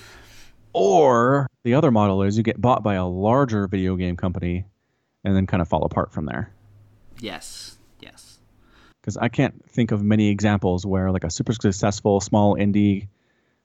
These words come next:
Speaker 1: company makes a game and makes a couple sequels and it's, like, super popular, and then Microsoft buys it or E A buys it and just runs it into the ground. It's every time.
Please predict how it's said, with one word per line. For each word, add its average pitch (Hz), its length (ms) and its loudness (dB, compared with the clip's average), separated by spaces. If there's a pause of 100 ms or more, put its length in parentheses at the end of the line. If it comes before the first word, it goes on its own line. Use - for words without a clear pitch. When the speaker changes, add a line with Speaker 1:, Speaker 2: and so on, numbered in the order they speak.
(140)
Speaker 1:
company 110 260 2
makes 104 260 2
a 101 40 -4
game 131 640 4
and 104 140 2
makes 104 200 -2
a - 40 -6
couple 92 180 -6
sequels 107 500 0
and 95 80 0
it's, 87 160 -4
like, 87 180 -2
super - 300 -4
popular, 101 640 0
and 95 100 2
then 92 80 0
Microsoft 98 600 0
buys 98 340 0
it 95 420 0
or 78 240 -2
E 101 240 2
A 101 40 4
buys 95 340 2
it 95 100 2
and 101 100 0
just 98 160 -2
runs 95 300 2
it 90 100 0
into 82 140 -2
the 80 80 -6
ground. 80 380 -2
It's - 220 -12
every 98 360 0
time. 85 400 -6